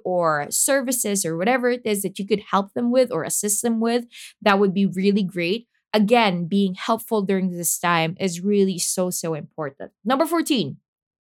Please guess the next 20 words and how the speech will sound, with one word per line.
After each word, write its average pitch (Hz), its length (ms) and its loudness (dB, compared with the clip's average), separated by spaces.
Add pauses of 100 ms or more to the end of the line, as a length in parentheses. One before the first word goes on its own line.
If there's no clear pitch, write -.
(380)
tag 247 280 2
them 247 140 2
in 240 80 0
something 220 340 0
on 202 120 2
social 196 320 0
media. 185 460 2 (360)
My 220 140 4
best 220 340 2
friends 233 280 2
and 208 200 2
even 403 280 4
my 339 140 -2
husband, 202 680 -2
who 214 160 0
is 240 140 -2
constantly 262 760 -2
with 180 240 2
me, 151 220 -2
well, 170 260 2